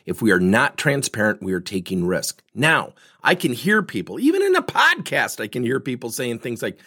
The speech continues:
"Yeah, but you don't understand. If I say something, that person will attack me and they'll use it against me." Then great, keep your mouth shut. If you don't trust 'em, then don't go to 'em. But don't tell me a person you don't trust to go to,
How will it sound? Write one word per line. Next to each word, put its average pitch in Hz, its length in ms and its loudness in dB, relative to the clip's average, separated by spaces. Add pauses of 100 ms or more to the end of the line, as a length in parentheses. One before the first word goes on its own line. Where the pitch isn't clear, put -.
(280)
"Yeah, 160 220 4
but 147 100 2
you 202 140 4
don't 202 160 6
understand. 160 480 2
If 117 100 -2
I 180 140 4
say 175 220 2
something, 151 240 0
that 180 180 2
person 180 260 0
will 139 120 -4
attack 180 320 0
me 143 80 0
and 139 100 -2
they'll 175 100 4
use 170 200 0
it 151 100 2
against 170 300 0
me." 110 160 -4 (320)
Then 131 160 -10
great, 156 320 -4
keep 151 180 -8
your 160 100 -2
mouth 160 200 -4
shut. - 300 -4 (1500)
If 104 120 -10
you 135 80 -2
don't 180 200 2
trust 180 340 0
'em, 143 240 -2
then 135 140 -4
don't 170 180 2
go 180 220 4
to 139 120 0
'em. 76 140 -14 (640)
But 127 120 -4
don't 214 240 2
tell 208 220 2
me 104 340 0 (460)
a 135 60 -10
person 196 400 2
you 156 120 0
don't 180 300 2
trust 190 320 -2
to 165 80 -2
go 165 240 4
to, 123 480 -2